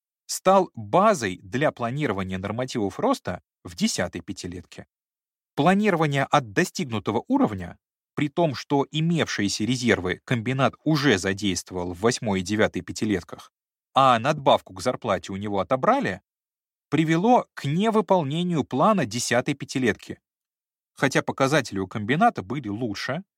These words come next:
чем у аналогичных предприятий. Передовой на бумаге, в действительности комбинат стал отстающим.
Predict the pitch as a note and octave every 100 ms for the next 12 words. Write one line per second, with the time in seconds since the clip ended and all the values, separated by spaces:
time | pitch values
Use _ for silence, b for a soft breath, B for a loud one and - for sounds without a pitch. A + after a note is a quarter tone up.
0 | _ - - G3 F#3+ - D#3 A#2+ A#2 G#2
1 | F#2+ B2+ - F3 - - - A2 F2+ E2
2 | - - _ _ _ _ _ _ _ -
3 | F3 F3+ D3 F3+ G3+ D3 - A2+ B2 D3
4 | F3+ C4 F3+ F#2 - _ _ _ A2 A2+
5 | E3 - G3+ A#3+ C3 G2+ - G#2 - G#2+
6 | A#2 C#3 G3+ - - - D3+ E3 - -
7 | C3 - C#3+ B2+ F#2 - F2